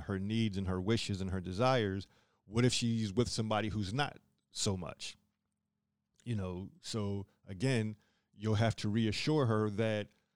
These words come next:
you know, it comes down to the pre-screening, you know, finding, making sure you're finding the right person for her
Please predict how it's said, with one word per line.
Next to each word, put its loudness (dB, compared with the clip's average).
you -4
know, -2
it -4
comes -2
down 0
to -4
the -2
pre-screening, -2
you -8
know, -4
finding, -2
making 0
sure 2
you're 2
finding -2
the 0
right 2
person -4
for -6
her -8